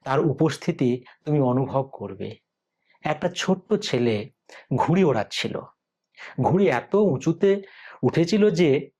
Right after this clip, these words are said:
দেখা যাচ্ছিল না। কেউ এসে জিজ্ঞাসা করলো, "তুই জানলি কিভাবে যে ঘুড়ি এখনো আছে?" সে বলল, "আমি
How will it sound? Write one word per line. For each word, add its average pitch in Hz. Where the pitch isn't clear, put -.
দেখা 127
যাচ্ছিল 113
না। -
কেউ 185
এসে 151
জিজ্ঞাসা 127
করলো, 123
"তুই 165
জানলি 139
কিভাবে 170
যে 135
ঘুড়ি 139
এখনো 143
আছে?" 185
সে 147
বলল, 135
"আমি 156